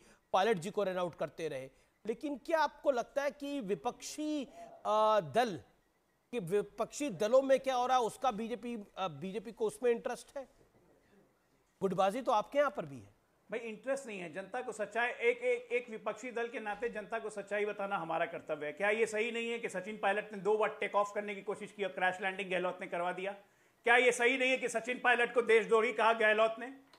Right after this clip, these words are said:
Speaker 2: तो एक दूसरे को रन आउट किसने करवा रहा है? क्या ये सही नहीं है कि एक मुख्यमंत्री ने अपने उप मुख्यमंत्री पर देशद्रोह का मुकदमा किया? तो अगर प्रधानमंत्री कह रहे हैं कि एक दूसरे को रन आउट कर रहे हैं, तो भैया, क्या गलत है? देशद्रोही होने के बाद भी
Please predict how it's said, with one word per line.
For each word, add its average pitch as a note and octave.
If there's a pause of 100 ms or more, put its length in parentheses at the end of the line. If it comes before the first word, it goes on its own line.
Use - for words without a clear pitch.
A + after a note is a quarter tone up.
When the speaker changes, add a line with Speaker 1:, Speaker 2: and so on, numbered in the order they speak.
(380)
Speaker 2:
तो A3+
एक B3+
दूसरे B3+
को B3+
रन B3
आउट B3
किसने A#3+
करवा A3+
रहा A3
है? A3
क्या A#3
ये B3
सही A#3+
नहीं B3+
है B3+
कि B3+
एक A#3+
मुख्यमंत्री A#3
ने A#3+
अपने A#3
उप C4+
मुख्यमंत्री A#3+
पर A#3+ (220)
देशद्रोह A#3+
का A#3+
मुकदमा A#3+
किया? B3 (460)
तो A3
अगर A3+
प्रधानमंत्री G#3+
कह A3
रहे A3
हैं A3
कि A3+
एक G3+
दूसरे G#3+
को G3+
रन F#3+
आउट G#3
कर G3+
रहे F#3+
हैं, F3+
तो G3
भैया, F3
क्या G3
गलत E3
है? C3+
देशद्रोही G#3+
होने G#3
के G#3+
बाद G3
भी F#3